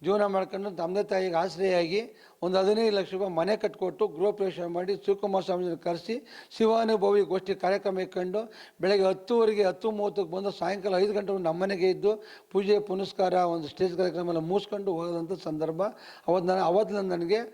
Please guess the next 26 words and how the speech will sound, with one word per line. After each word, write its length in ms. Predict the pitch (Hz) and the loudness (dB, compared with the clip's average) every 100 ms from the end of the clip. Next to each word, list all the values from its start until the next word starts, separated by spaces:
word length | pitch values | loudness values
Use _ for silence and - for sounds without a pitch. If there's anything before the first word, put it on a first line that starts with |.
| - - - _ | -20 -20 -20 _
ಒಂದು 160 | 185 190 | 0 4
ಇದಾಯಿತು. 640 | 180 170 160 156 127 _ _ _ - | 4 2 -2 -10 -16 _ _ _ 0
ಆಮೇಲೆ 240 | 202 226 | 2 4
ಅದೇ 200 | 202 247 | 4 4
ರೀತಿ 280 | 254 247 262 | 2 0 0
ಉಳ್ಕೊಂಡಲ್ಲಿ 520 | 220 214 240 226 220 | 0 2 2 2 0
ಒಂದು 480 | 220 214 214 196 175 | -2 2 2 2 -2
ಬ್ಯಾಟಂಗ 340 | 165 190 226 | -4 -4 -4
ಸ್ವಾಮಿ 220 | 196 208 180 | -4 -4 -2
ದೇವಸ್ಥಾನ 280 | 202 202 | -2 -2
ಕಟ್ಟಬೇಕು 420 | 202 202 175 175 185 | -4 -4 -6 -4 -4
ಅಂತ 140 | 180 | -2
ಹೇಳ್ಬಿಟ್ಟು 840 | 185 170 175 190 175 151 151 156 | -4 -2 -2 -2 -2 -2 -6 -6
ಗ್ರಾಮಸ್ಥರು 500 | 165 165 190 196 196 | -2 0 2 0 -2
ಕೇಳ್ಕೊಂಡಾಗ 500 | 165 175 160 175 170 175 160 - - - - - | -2 -4 -2 -2 -2 -2 -4 -6 -18 -20 -20 0
ಅವತ್ತು, 500 | 185 208 208 196 165 147 - - _ | 2 2 2 0 0 -4 -20 -20 _
ಆ, 380 | 180 175 175 160 | 0 2 2 0
ರಂಗಶಮ್ಮನವರು 520 | 165 180 220 226 214 | 0 0 -2 0 0
ಅಂತ 160 | 214 196 | 0 0
ಇದ್ರು, 220 | 185 165 | -4 0
ಅವ್ರ 180 | 170 208 | 0 0
ಕಡೆಯಿಂದ 340 | 214 208 208 | 0 -2 -2
ಒಂದು 220 | 202 190 | -2 2
ಐದು 160 | 190 208 | 2 2
ಎಕರೆ 180 | 208 208 | 2 0
ಜಮೀನು 720 | 151 185 214 220 208 160 - | 0 -4 -2 0 0 0 -6